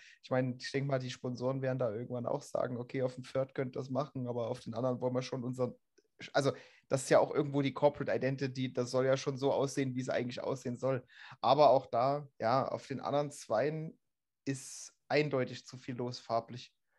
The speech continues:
Ähm, was ich sagen muss, trotzdem, was ich extrem cool finde, jetzt mal unabhängig von, von dem Rest, unten bei dem Home Jersey,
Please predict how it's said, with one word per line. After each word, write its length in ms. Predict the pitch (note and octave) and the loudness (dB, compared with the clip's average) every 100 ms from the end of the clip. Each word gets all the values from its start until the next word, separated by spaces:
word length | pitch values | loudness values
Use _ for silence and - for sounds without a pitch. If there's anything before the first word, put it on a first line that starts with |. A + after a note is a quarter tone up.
| _ _ - | _ _ 0
Ähm, 440 | C3 C3 B2+ B2 _ _ _ _ _ _ _ | 2 2 -2 -8 _ _ _ _ _ _ _
was 220 | - D#3 G3+ | 0 0 0
ich 240 | E3+ - _ _ | -6 -10 _ _
sagen 460 | - - C#3 F#3+ A3+ | -10 2 4 4 2
muss, 420 | B3+ D#4 - - _ _ _ | -2 -4 -6 -14 _ _ _
trotzdem, 600 | - D3+ E3+ - A3 A#3 | 0 0 0 -4 -4 -2
was 240 | C3 - - | -4 -6 -12
ich 260 | - B3 - | -8 -6 -4
extrem 520 | C#3 - - C#3 C3 B2+ | -6 -8 -8 -8 -8 -8
cool 160 | C#3+ D3 | -4 -4
finde, 440 | D3+ E3 G3+ D4+ - _ _ _ - | -4 -6 -6 -8 -12 _ _ _ -6
jetzt 160 | D3 | 0
mal 60 | D#3 | 2
unabhängig 640 | - F#3+ F3+ - E3 D#3+ - | 2 2 0 -2 -6 -6 -10
von, 440 | - D3+ D3+ - | -6 -4 -4 -10
von 180 | - D3 | -10 -6
dem 120 | C3+ | -4
Rest, 420 | C3 E3 G#3+ - _ _ - - _ _ | -4 -6 -6 -14 _ _ -20 -20 _ _
unten 640 | F#3+ G#3+ A3 F#3 G3+ G#3+ - _ | 0 2 0 -2 -4 -4 -12 _
bei 120 | D3 | 2
dem 300 | D3 D3+ - - - | 2 0 -6 -12 -2
Home 220 | E3 G3 | 0 0
Jersey, 560 | - D3 D3 D3 E3+ - | 0 0 0 -4 -10 -12